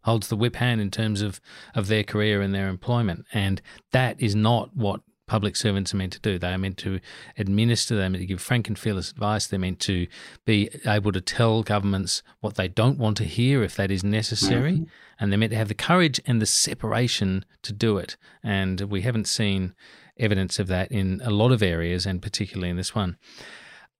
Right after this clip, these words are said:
Speaker 1: Rick, thanks so much for, uh, for your time. Um, we could talk further about this, and I hope that we can get to talk further about this because this report will come out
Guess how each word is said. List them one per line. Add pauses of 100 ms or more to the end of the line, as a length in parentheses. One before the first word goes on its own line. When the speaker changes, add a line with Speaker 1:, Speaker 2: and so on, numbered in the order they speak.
Speaker 1:
Rick,
thanks
so
much
for,
uh,
for
your
time.
Um,
we
could
talk
further
about
this,
and
I
hope
that
we
can
get
to
talk
further
about
this
because
this
report
will (200)
come
out